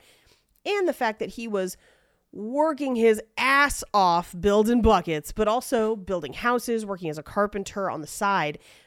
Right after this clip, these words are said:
to provide for his growing family, I think that maybe it either didn't happen or there was some confusion about his involvement.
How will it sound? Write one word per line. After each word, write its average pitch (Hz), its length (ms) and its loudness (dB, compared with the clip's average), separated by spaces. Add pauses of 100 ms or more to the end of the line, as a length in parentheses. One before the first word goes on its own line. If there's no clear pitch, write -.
(100)
to 196 100 -6
provide 208 500 0
for 175 140 -6
his 175 320 -6
growing 175 680 2
family, 180 680 -2 (540)
I 269 160 2
think 339 380 -4 (260)
that 214 260 -4
maybe 233 1160 0 (1300)
it 226 140 -4
either 262 280 -2
didn't 269 360 0
happen 277 480 0
or 240 120 6
there 214 120 2
was 208 140 -2
some 202 160 -8
confusion 240 800 -2
about 226 260 2
his 208 160 -2
involvement. 175 580 0